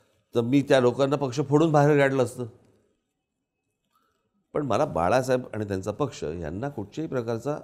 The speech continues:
मला दगाफटका करायचा नव्हता तो. मी बाळासाहेबांना सांगून बाहेर पडलेलो होतो.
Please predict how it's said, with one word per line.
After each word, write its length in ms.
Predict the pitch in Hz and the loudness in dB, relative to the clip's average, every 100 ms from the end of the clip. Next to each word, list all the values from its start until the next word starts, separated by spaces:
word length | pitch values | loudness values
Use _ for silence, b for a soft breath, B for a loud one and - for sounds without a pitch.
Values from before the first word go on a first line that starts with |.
| - _ - | -14 _ -12
मला 220 | 95 143 - B B - | -6 -4 -6 B B -4
दगाफटका 560 | - 110 160 151 143 147 | 2 4 6 6 4 6
करायचा 320 | 131 123 127 | 6 4 2
नव्हता 240 | 123 87 | 0 -2
तो. 260 | 73 58 _ _ _ _ _ _ _ _ _ _ _ _ _ _ _ _ - | -8 -16 _ _ _ _ _ _ _ _ _ _ _ _ _ _ _ _ -4
मी 140 | 160 | 2
बाळासाहेबांना 500 | 180 151 170 180 196 | 6 6 6 4 2
सांगून 540 | 196 143 127 135 165 170 | 0 0 0 2 2 4
बाहेर 200 | 139 139 | 2 2
पडलेलो 340 | 127 123 139 | 0 -2 -2
होतो. 280 | 104 - | -6 -10